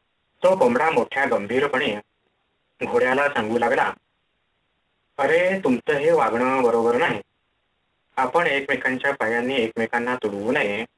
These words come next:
यासाठी आपण शक्य ती काळजी घेतली पाहिजे, हे लक्षात ठेवा." तात्पर्य, स्वतःची किंमत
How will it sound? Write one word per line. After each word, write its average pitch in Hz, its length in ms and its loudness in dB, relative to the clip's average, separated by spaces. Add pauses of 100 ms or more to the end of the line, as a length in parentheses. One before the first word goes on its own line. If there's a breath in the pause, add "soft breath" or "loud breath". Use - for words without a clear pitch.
(580)
यासाठी 156 440 0
आपण 143 340 0
शक्य 143 340 -4
ती 151 140 -6
काळजी 110 380 -2
घेतली 117 320 -4
पाहिजे, 110 460 -2 (600)
हे 185 100 -2
लक्षात 117 320 -2
ठेवा." 110 400 -4 (880)
तात्पर्य, 131 480 2 (760)
स्वतःची 147 460 0
किंमत 120 320 0